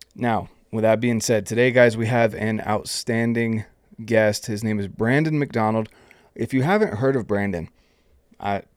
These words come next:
you're probably not big into archery or real estate, but Brandon does an amazing job with everything that he does in general. I've came across his channel because he's just one of those guys that's fun. Like, he makes it seem like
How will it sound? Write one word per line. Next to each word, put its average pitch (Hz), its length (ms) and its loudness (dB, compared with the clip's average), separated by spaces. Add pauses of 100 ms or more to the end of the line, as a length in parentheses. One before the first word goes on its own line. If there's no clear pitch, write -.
you're 98 180 -10
probably 127 320 -2
not 110 320 -2
big 110 200 0
into 104 140 -2
archery 104 440 -2
or 87 140 -4
real 117 180 0
estate, 123 380 2 (420)
but 117 240 2
Brandon 170 640 0 (420)
does 123 300 0
an 110 240 -4
amazing 110 720 -4
job 85 400 -6 (340)
with 101 500 -4 (180)
everything 113 460 -2
that 107 80 -6
he 120 160 -4
does 101 440 0 (400)
in 104 160 -4
general. 98 440 -2
I've 120 400 -4 (120)
came 127 200 -4
across 117 380 -2
his 104 160 -8
channel 120 340 -4
because 107 280 -4
he's 123 100 -6
just 151 200 -4
one 151 120 0
of 139 40 -2
those 120 160 0
guys 117 300 4
that's - 180 -10
fun. 131 440 -2
Like, 107 160 -6
he 120 240 -8
makes 143 280 -4
it 139 100 -8
seem 131 280 -4
like 113 320 -2